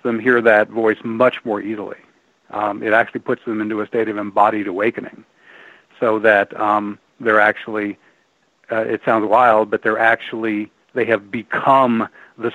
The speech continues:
source of the intuition itself. Uh, what this technique does is it actually merges the soul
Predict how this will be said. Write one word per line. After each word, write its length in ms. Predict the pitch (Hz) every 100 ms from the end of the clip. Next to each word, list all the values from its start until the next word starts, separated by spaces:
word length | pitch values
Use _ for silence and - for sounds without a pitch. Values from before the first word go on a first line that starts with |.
| -
source 300 | 143 120 113 127
of 140 | 107
the 120 | 110
intuition 480 | 107 104 113 101 101
itself. 500 | 98 - 156 - - - _ _ -
Uh, 180 | 107
what 260 | 101 107 104
this 100 | 110 -
technique 380 | 117 120 113
does 240 | 110 120 110
is 160 | 101
it 60 | 107
actually 340 | 104 101 110
merges 560 | 104 107 110 113 113 98
the 140 | 107 101 -
soul 500 | 127 127 113 104